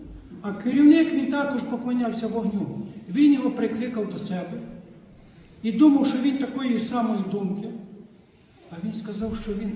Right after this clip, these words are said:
християнин. "Я вірю в Христа, я більше нічого, ніяке творіння не вірю. Я не ідолопоклонник". І цей правитель міста, наскільки озлобився,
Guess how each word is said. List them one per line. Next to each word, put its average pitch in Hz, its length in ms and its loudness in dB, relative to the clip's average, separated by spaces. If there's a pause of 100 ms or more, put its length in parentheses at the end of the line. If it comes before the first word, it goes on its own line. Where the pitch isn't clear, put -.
християнин. 208 680 -6 (1120)
"Я 175 140 -4
вірю 226 220 0
в 185 160 -4
Христа, 214 380 -6 (200)
я 214 140 -6
більше 226 200 -6
нічого, 226 480 -2
ніяке 233 380 0
творіння 254 520 -2
не 233 120 0
вірю. 233 280 0 (720)
Я 220 180 4
не 240 80 6
ідолопоклонник". 254 1120 0 (1040)
І 180 80 -6
цей 208 220 -4
правитель 196 480 -6 (100)
міста, 220 440 -4
наскільки 190 480 -8 (120)
озлобився, 170 540 -8